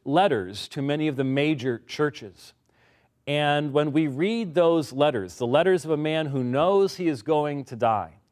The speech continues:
who has served Jesus Christ for the v-, vast majority of his adult life, he's an aged man, they are very special treasures for the Christian people today. And I've always found it fascinating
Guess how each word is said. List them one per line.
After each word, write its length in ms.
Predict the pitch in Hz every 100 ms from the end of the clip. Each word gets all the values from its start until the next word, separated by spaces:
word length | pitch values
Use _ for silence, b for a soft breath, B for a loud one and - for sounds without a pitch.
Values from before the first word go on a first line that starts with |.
| b b b -
who 120 | 135
has 200 | 143 120
served 520 | - 170 190 196 170
Jesus 400 | 170 170 151 135
Christ 540 | - 147 143 131 - b b b
for 180 | - 123
the 140 | 120 123
v-, 180 | 123
vast 380 | 120 139 147 -
majority 540 | 131 110 143 156 156 156
of 80 |
his 120 | 131 117
adult 320 | 117 123 110
life, 260 | 117 117
he's 180 | 120 107
an 120 | 101 -
aged 380 | 131 175 131 110
man, 360 | 104 104 98 95 b b b
they 220 | 113 151
are 180 | 147 139
very 380 | 117 156 160 143
special 640 | - - - 175 - 143
treasures 560 | - 143 139 101 92 87
for 120 | 107
the 80 | 98
Christian 360 | 120 113 113
people 320 | 101 113 104 98
today. 280 | 101 113
And 120 | 104 127
I've 160 | 196
always 260 | 180 139 117
found 340 | 165 147 135
it 80 | 107
fascinating 640 | 139 139 143 113 87 80